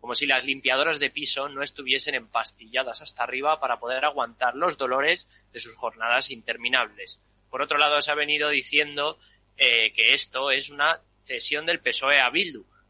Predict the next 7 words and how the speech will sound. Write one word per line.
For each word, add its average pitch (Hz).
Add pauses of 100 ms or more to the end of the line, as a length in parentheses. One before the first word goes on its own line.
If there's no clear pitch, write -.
como 127
si -
Bildu 185
fuese 180
la 156
única 165
entidad 139